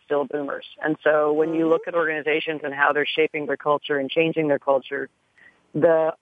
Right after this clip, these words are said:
Speaker 1: shift that's going to occur fairly dramatically is as the millennials become not only individual contributors but managers and leaders more and more, we're going to see an opportunity to find out what have we been doing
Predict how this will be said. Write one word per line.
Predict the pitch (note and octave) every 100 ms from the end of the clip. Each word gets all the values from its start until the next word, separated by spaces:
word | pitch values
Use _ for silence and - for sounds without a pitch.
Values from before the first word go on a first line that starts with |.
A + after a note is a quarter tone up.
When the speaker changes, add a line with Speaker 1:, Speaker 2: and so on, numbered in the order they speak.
| _ _ _ - -
Speaker 1:
shift | A3+ -
that's | F3+ -
going | E3+ E3+
to | D#3
occur | C#3+ - F#3 E3+ D#3+ C#3+
fairly | D#3 D3
dramatically | C#3 D#3 F#3 F#3+ - D3
is | C#3+ C3+
as | D3 D#3 D#3+
the | D#3
millennials | D#3 D#3 D3+ C#3+
become | - - D#3+ D3 D3
not | D3
only | D3+ D3+ -
individual | D3 C#3+ C#3+
contributors | - C#3+ - D3+ C#3+ C#3+ _
but | C#3+ C#3 -
managers | C#3 C#3+ C#3 C3+
and | C3
leaders | D#3 F#3+ D#3+ D3+ - _ _ _ -
more | D#3+ D3+ D3
and | C#3+
more, | E3+ D3 C3+ D#3 _ _ - _ _ _ -
we're | F3+ G#3
going | A3 A3
to | G#3+ -
see | G#3
an | G3+
opportunity | G3 F#3+ - F#3+ F#3+ F#3+
to | E3+
find | - F3 G3+ E3+
out | D3 C#3+ -
what | - D#3+ F3+
have | G3+
we | G3+
been | F#3+ F3
doing | D#3+ E3 D#3 D3 D3+